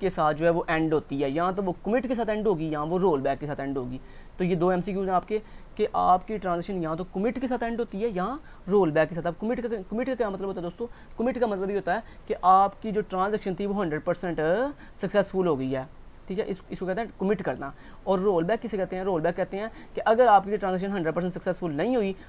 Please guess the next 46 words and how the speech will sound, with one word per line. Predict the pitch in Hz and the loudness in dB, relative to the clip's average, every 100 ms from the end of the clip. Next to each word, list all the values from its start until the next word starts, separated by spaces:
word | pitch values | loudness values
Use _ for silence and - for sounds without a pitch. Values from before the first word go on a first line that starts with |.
| - | -6
तो | 190 | -2
हम | 160 | -2
क्या | - 202 | 0 0
करेंगे, | 196 180 202 | 0 0 0
हम | 196 151 | 0 2
रोल | 175 156 | 4 4
बैक | 143 170 | 4 2
कर | 170 151 | 4 0
देंगे, | 156 165 | 2 0
मतलब | 165 175 | 0 -2
जितनी | 147 165 214 | -4 -2 -2
हमने | 175 | -2
चेंजिंग, | 147 165 170 180 - 156 | 0 0 0 -2 -4 -6
जितने, | 170 214 202 | -2 -2 -4
अ, | - 160 156 151 151 - | -4 -2 2 4 2 2
operation | 170 180 180 | -2 -2 -2
perform | 170 160 | -2 -2
किए | 180 | 0
होंगे | 160 | 0
वो | 160 | 0
सब | 170 160 | 0 0
क्या | 175 156 | 2 2
हो | 139 | 2
जाएंगे, | 135 151 180 208 - | -2 -2 -2 -4 0
रोल | 170 147 | 2 4
बैक | 147 175 | 4 2
हो | |
जाएंगे, | 156 175 | 2 4
वापस | 160 - 170 | 2 2 -2
हो | 196 | -2
जाएंगे | 160 165 180 - - - 180 | -2 -4 -4 -10 -20 -4 0
और | 185 | 2
हम | 165 165 | 2 0
अपनी | - - 180 | -2 -2 -4
transaction | 175 - 156 156 156 185 | -4 -4 -2 -2 -2 -2
नए | 156 170 | -2 -2
सिरे | 147 | -4
से | 139 190 214 - - 160 | -6 -6 -8 -18 -10 -2
zero | 170 208 | 2 2
से | 214 | 2
start | 190 147 - - | 0 -2 -2 -2
करेंगे। | 135 117 135 135 - - | -6 -6 -8 -10 -18 -10
तो | 185 | -6
इसको | 160 - | -4 0
कहते | 175 147 151 | -2 0 -2
हैं | 160 | -4